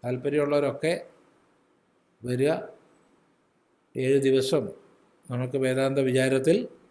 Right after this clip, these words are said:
കഴിയാം. ഇരുപത്തിയെട്ടാം തീയതി രാത്രി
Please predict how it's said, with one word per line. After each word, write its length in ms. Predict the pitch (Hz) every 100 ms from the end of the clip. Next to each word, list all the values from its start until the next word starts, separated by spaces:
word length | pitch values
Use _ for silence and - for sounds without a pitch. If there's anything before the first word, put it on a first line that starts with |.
| _ _ _ _ _ _
കഴിയാം. 400 | 113 117 120 117 - _ _ _ _ _ _ _ _ _ 123
ഇരുപത്തിയെട്ടാം 840 | 131 143 143 139 120 143 143 156
തീയതി 120 | 156 120 - - _ 117
രാത്രി 360 | 127 131 147